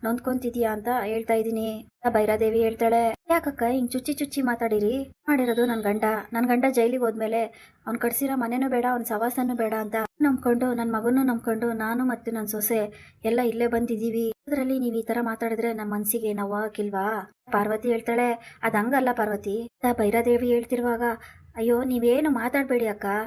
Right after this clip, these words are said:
ಹೇಳ್ಬೇಕು ಅಂದ್ರು ನಾನು ನನ್ ಸೊಸೆ ನನ್ ಮೊಮ್ಮಗ ನಿಮ್ಗೂ ಶಂಕರಂಗೂ ಋಣಿಯಾಗಿದ್ದೀವಿ,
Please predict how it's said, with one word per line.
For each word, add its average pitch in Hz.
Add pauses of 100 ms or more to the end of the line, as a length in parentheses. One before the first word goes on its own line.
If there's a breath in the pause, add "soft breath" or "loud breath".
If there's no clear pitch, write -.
(140)
ಹೇಳ್ಬೇಕು 277
ಅಂದ್ರು 233
ನಾನು 220
ನನ್ 220
ಸೊಸೆ 226
ನನ್ 226
ಮೊಮ್ಮಗ 220 (540 loud breath)
ನಿಮ್ಗೂ 262
ಶಂಕರಂಗೂ 233 (160)
ಋಣಿಯಾಗಿದ್ದೀವಿ, 247